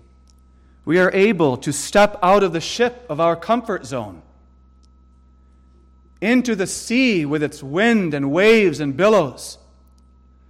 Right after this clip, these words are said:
We're willing to go out into the world as the witnesses of the Lord Jesus Christ, knowing that's the realm of Satan,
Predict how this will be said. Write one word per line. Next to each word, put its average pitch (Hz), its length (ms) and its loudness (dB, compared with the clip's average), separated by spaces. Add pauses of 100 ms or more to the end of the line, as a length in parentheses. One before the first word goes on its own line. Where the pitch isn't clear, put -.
(280)
We're 180 140 0
willing 214 480 4
to 165 100 -12
go 180 160 2
out 202 220 4
into 190 180 -2
the 170 140 -4
world 196 580 4 (580)
as 156 160 -2
the 165 120 0
witnesses 196 600 0
of 165 80 -6
the 170 80 -4
Lord 214 280 2
Jesus 185 380 -6
Christ, 214 400 0
knowing 214 320 2
that's 190 200 -2
the 180 120 -8
realm 196 400 2
of 180 100 -6
Satan, 156 440 -10